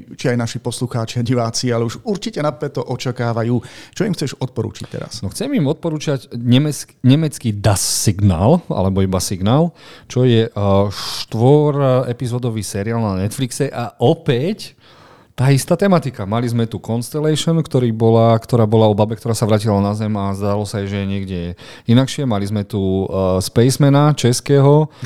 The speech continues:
Speaker 2: a teraz tu máme zase príbuzný nezvestnej astra-, astronautky, sa snažia zúfalo prísť na to, kde zmizla.
Speaker 1: Áno.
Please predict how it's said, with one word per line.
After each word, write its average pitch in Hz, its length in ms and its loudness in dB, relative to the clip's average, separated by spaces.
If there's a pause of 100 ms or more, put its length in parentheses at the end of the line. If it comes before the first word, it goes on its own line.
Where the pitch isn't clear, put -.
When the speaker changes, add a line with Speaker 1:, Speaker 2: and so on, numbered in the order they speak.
(120)
Speaker 2:
a - 160 -8
teraz 127 320 2
tu 139 80 -2
máme 123 320 0
zase 127 580 -2
príbuzný 120 720 -2
nezvestnej 117 560 0
astra-, 123 580 0
astronautky, 139 960 2 (260)
sa 101 460 0
snažia 104 400 -6
zúfalo 113 320 -6
prísť 101 300 -6
na 98 100 0
to, 98 160 -4
kde 95 300 0
zmizla. 90 640 0 (340)
Speaker 1:
Áno. 107 460 -4